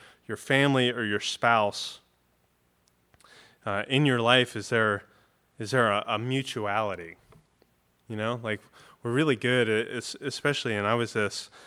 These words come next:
especially, um, when you're in a time of your life when you're a, a, a student or a young parent, you're really good at either giving a whole lot or taking a whole lot. Um, but mutuality is harder to come by.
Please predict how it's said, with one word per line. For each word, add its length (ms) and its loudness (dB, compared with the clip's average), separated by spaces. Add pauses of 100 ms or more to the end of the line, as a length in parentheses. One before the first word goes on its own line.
(120)
especially, 540 -2
um, 460 -6
when 540 -4 (520)
you're 140 2
in 80 4
a 60 2
time 260 0
of 100 2
your 140 2
life 340 0
when 200 -2
you're 200 2
a, 800 -10
a, 60 -8
a 40 -10
student 460 2
or 120 2
a 40 0
young 280 4
parent, 420 2 (500)
you're 120 -4
really 220 0
good 160 0
at 100 2
either 260 2
giving 760 0
a 100 -4
whole 260 -2
lot 340 2
or 220 -2
taking 440 -2
a 120 -6
whole 260 -8
lot. 360 -8 (460)
Um, 460 -4
but 400 0
mutuality 800 2
is 220 -6
harder 400 -2
to 80 -8
come 260 -4
by. 280 -10